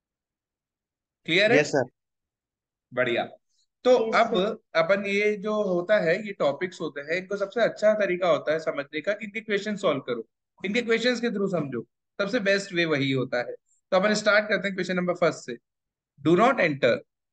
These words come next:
Speaker 1: लिखा हुआ है, एक room है, उसके बाहर लिखा हुआ है hospital में, "Do not enter, avoid the risk of getting infected with A B C disease written outside the quarantine ward number two, meant only for A B C disease of a hospital।"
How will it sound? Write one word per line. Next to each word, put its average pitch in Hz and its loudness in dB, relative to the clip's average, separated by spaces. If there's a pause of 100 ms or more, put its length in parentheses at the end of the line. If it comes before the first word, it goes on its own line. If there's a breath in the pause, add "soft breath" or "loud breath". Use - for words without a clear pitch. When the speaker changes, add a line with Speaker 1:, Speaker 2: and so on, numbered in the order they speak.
Speaker 1:
लिखा 165 2
हुआ 190 8
है, 175 6
एक 196 -4
room 170 -2
है, 147 0
उसके 208 -10
बाहर 143 -2
लिखा 143 -4
हुआ 127 0
है 151 -4
hospital 127 -4
में, 233 -4 (320)
"Do 165 2
not 233 2
enter, 147 0 (440)
avoid 208 4
the 240 2
risk - -6
of 202 -2
getting 160 -4
infected 165 -4
with 175 -4 (280)
A 175 2
B 208 -4
C 214 -2
disease 143 -2 (400)
written 196 0
outside 180 0
the 185 -6 (100)
quarantine 196 2 (140)
ward 160 0
number 156 -6
two, 151 -4 (540)
meant 175 -2
only 175 -2
for 185 0
A 143 -6
B 147 -6
C 151 -8
disease 143 -4
of - -4
a - -6
hospital।" - -4